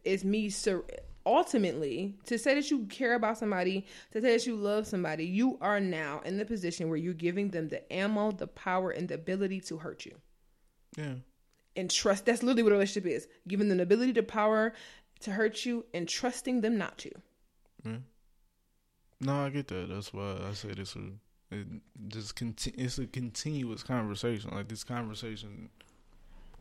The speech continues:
Speaker 2: can go on and on and on because there's points to both sides. Like,
Speaker 1: I mean, no, no, no, men don't have no point.
Speaker 2: Oh, dear God.
Speaker 1: What, what point do y'all have?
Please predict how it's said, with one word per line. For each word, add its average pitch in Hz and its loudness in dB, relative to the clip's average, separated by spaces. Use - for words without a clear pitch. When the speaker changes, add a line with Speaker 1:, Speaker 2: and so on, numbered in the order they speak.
Speaker 2:
can 120 0
go 107 -2
on 101 -2
and 98 -4
on 98 -2
and 95 -2
on 110 -2
because 101 -8
there's 107 -6
points 135 -6
to 110 -6
both 107 -4
sides. 98 0
Like, - -6
Speaker 1:
I 254 6
mean, 254 8
no, 220 10
no, 214 8
no, 196 4
men 208 4
don't 190 2
have 202 2
no 165 -4
point. - -10
Speaker 2:
Oh, 98 -10
dear 92 -16
God. 90 -16
Speaker 1:
What, 262 -6
what 320 -4
point 330 2
do 185 -2
y'all 156 0
have? 170 -6